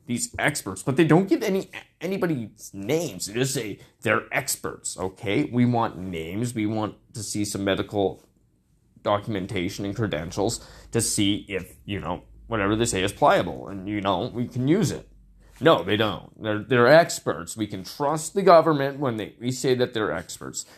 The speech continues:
In Canada, when the fuck have we ever trust, trusted the government to that extent? Because they have fucked over everybody that has come into this fucking country.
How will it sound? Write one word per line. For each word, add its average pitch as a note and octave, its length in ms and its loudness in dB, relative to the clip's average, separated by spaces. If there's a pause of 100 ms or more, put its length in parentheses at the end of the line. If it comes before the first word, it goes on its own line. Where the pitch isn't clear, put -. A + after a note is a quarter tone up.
(300)
In E3+ 220 2
Canada, D#3+ 600 6 (840)
when D#3 240 0
the A2 160 4
fuck - 460 2
have A2+ 120 4
we G#2 160 4
ever G#2 140 2
trust, A2 580 -2
trusted A2 540 -6
the F#2 80 -16 (220)
government G#2+ 420 2
to - 80 -8
that G2+ 280 2
extent? G#2 540 -4
Because F2 260 -8
they A2 140 0
have F2+ 180 -2 (200)
fucked B2 260 4
over F#2+ 420 -4
everybody G#2 460 -2
that D#2+ 140 -6
has D2+ 160 -10
come C3+ 200 0
into A2+ 220 -4
this A#2 180 0
fucking G#2+ 440 -6
country. F#2+ 460 -8